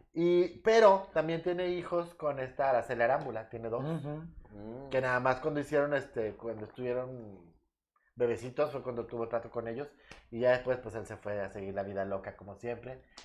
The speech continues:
Speaker 1: Y no le pasa manutención, no le pasa nada. Este,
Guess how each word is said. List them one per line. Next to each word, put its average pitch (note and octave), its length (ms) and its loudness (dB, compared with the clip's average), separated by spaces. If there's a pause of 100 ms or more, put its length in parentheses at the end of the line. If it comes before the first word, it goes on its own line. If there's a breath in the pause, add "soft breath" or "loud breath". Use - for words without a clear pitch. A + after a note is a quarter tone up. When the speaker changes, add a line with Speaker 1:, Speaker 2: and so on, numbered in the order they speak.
(220 soft breath)
Speaker 1:
Y A#2+ 560 -4
no A#2+ 120 -4
le B2 100 2
pasa B2 240 -4
manutención, A2 720 -8
no G2 100 -12
le G2 120 -10
pasa G2+ 300 -12
nada. G2 400 -8 (500)
Este, - 360 -20